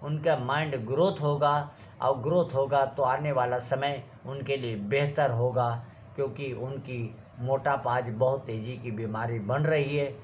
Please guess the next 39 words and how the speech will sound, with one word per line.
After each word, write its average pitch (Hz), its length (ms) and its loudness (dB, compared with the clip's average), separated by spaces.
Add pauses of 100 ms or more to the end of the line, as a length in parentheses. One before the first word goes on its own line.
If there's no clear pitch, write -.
(180)
आज 117 220 0
मोटापा 120 600 0
को 117 240 -2
बंद 127 440 -2
करने 117 320 -4
का 135 160 -4
प्रयास 127 520 -2
किया 143 200 2
जा 156 180 4
रहा 139 240 2
है, 143 240 0 (320)
इसलिए 123 400 -4
breast 135 420 -4
का 120 180 -2
size 135 300 0
से 113 300 -4 (340)
चलते 143 420 0 (340)
पूरी 123 260 -2
body 139 400 4
की 117 160 -8
भी 117 140 -4
size 123 380 -2
बढ़ते 131 360 0
जा 139 200 4
रही 139 320 0
है 156 180 0 (300)
और 120 180 0
heart 120 320 -2
attack 113 340 -4
भी 110 260 -6
आने 113 320 -4
की 107 160 -8
संभावना 113 640 -2
रहती 104 420 -6
है। 101 80 -6 (360)
तो 139 60 0
आज 151 260 4
हमने 123 300 -2
जाना 117 340 0